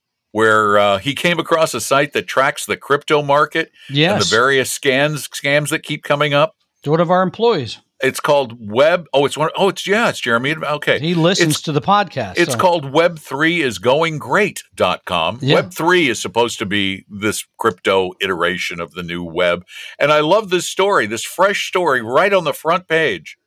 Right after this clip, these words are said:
Speaker 2: Guess what it
Speaker 1: After
Speaker 2: says?
Speaker 1: five years in prison
Speaker 2: Yeah.
Speaker 1: for a Ponzi scheme and a lifetime ban from the pharmaceutical industry, Martin Shkreli is announcing his new venture,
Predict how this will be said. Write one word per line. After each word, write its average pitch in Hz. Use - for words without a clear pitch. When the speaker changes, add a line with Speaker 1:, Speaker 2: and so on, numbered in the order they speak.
Speaker 2:
Guess 160
what 190
it 214
Speaker 1:
After 175
Speaker 2:
says? -
Speaker 1:
five 220
years 220
in 214
prison 175
Speaker 2:
Yeah. 147
Speaker 1:
for -
a -
Ponzi 196
scheme 139
and 143
a 147
lifetime 233
ban 202
from 156
the 147
pharmaceutical 196
industry, 143
Martin 233
Shkreli 196
is 147
announcing 180
his 160
new 208
venture, 165